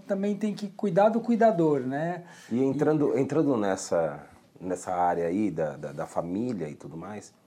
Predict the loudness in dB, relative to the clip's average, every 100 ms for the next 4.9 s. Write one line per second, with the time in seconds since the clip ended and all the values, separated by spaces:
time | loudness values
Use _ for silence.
0 | -8 -6 2 2 4 2 2 2 0 -4
1 | -6 -4 -4 -4 -4 -8 -8 -10 -14 -10
2 | -8 -6 -8 -10 -12 -14 -14 -14 -16 -12
3 | -8 -8 -4 -2 -2 -6 -16 _ _ -2
4 | 0 0 -4 -2 0 2 0 0